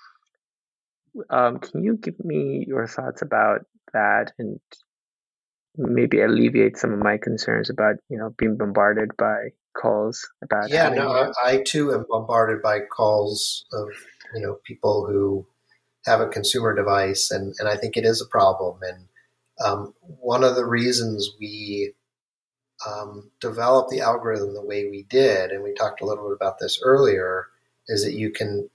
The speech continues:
Speaker 2: tune it to, to the right, the right population.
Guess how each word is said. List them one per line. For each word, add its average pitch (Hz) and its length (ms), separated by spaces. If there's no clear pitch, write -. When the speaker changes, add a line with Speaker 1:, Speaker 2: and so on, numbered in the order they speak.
Speaker 2:
tune 147 300
it 101 280
to, 95 360
to 107 100
the 101 140
right, 101 400
the 117 80
right 107 240
population. 98 760